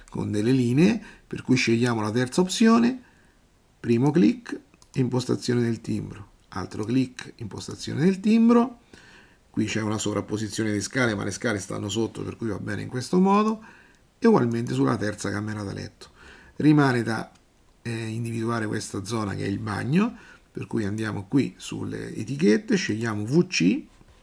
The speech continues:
il resto va tutto bene, facciamo un clic e un altro clic. Come abbiamo fatto sotto, se ci serve di poter spostare l'etichetta,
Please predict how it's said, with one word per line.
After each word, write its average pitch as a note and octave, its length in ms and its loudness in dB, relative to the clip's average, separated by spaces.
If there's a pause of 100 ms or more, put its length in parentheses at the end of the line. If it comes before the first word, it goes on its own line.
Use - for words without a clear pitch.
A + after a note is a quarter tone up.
(460)
il A#2+ 120 -10
resto G#2+ 300 -8
va G#2+ 100 -4
tutto D#3+ 300 0
bene, A3 460 0
facciamo - 340 -8
un F#3+ 120 -2
clic - 460 -12 (100)
e E3 60 -6
un A#2+ 100 -2
altro G2+ 280 -8
clic. - 220 -16 (1400)
Come G#2+ 160 -4
abbiamo A2 260 -2
fatto D3 320 6
sotto, A#3+ 380 4
se - 160 -8
ci G#2 220 -8
serve G#2+ 420 -2
di A#2 200 -6
poter G#2+ 520 -2
spostare A#2 580 -4
l'etichetta, F3 800 2